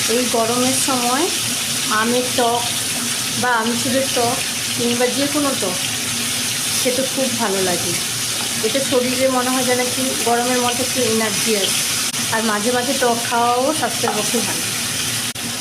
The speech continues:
আমাদের গ্রামের দিকে প্রায় প্রত্যেক বাড়িতে প্রত্যেক দিন বলতে গেলে কিছু না কিছু টক রান্না হয়। সবাই টক খেতে খুব ভালোবাসে। এবার মাছগুলো ভাজা হয়ে গেছে। টকের মাছ বেশি ফ্রাই করলে ভালো লাগে না,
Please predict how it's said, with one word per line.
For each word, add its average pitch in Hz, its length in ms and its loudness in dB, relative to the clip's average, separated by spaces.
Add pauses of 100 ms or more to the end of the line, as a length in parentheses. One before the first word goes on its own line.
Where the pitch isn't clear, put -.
আমাদের 240 380 2
গ্রামের 240 420 2
দিকে 269 300 0 (1080)
প্রায় 269 280 2
প্রত্যেক 254 420 0
বাড়িতে 262 340 0 (100)
প্রত্যেক 247 400 -2 (100)
দিন 302 260 4
বলতে 247 240 0
গেলে 254 220 2
কিছু 269 200 0
না 269 80 2
কিছু 277 400 0 (420)
টক 233 180 4
রান্না 214 320 0
হয়। 202 180 0
সবাই 226 360 0
টক 240 220 2
খেতে 247 180 2
খুব 247 220 -2
ভালোবাসে। 214 760 0 (800)
এবার 240 320 0
মাছগুলো 233 460 0
ভাজা 240 380 0
হয়ে 233 180 2
গেছে। 233 320 0
টকের 254 280 0
মাছ 254 160 2
বেশি 233 240 0
ফ্রাই 220 300 0
করলে 240 200 2
ভালো 220 260 -2
লাগে 220 240 0
না, 294 160 2